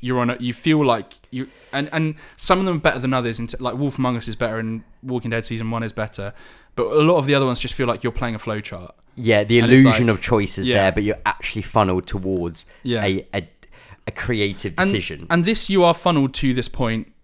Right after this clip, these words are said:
Speaker 1: um, but what happens is very different.
Speaker 2: Yeah.
Speaker 1: Very, very different. And then there's
Speaker 2: Sure.
Speaker 1: a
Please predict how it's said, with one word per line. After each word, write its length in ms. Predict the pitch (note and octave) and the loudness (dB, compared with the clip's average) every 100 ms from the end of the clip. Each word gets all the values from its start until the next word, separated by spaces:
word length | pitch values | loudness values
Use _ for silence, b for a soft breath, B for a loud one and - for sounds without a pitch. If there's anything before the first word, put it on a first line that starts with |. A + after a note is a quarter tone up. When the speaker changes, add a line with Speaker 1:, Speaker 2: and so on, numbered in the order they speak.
| _ _ _ _ _ _ - | _ _ _ _ _ _ -8
Speaker 1:
um, 520 | A#2+ A#2 A2+ A2 G#2+ - | -2 0 0 -2 -4 0
but 300 | C3+ A#2+ - _ _ _ _ | 4 4 2 _ _ _ _
what 360 | C3 B2 C3+ - | -14 -4 -2 0
happens 320 | C#3 - G#2+ | -2 -4 -6
is 100 | A2 | -6
very 520 | A2+ A2+ C3+ C3 A#2+ A2+ | -8 -2 2 2 2 -2
different. 400 | G2+ - G#2 - - | -6 -10 -16 -18 -14
Speaker 2:
Yeah. 200 | F#2+ F2+ | -6 0
Speaker 1:
Very, 200 | C3 B2 | 2 2
very 180 | A2+ G#2+ | 2 -4
different. 260 | G#2 - A2+ | -6 -10 -4
And 80 | B2 | -2
then 100 | B2 | 0
there's 160 | B2 | 0
Speaker 2:
Sure. 160 | A#2+ | 0
Speaker 1:
a 80 | A#2+ | -2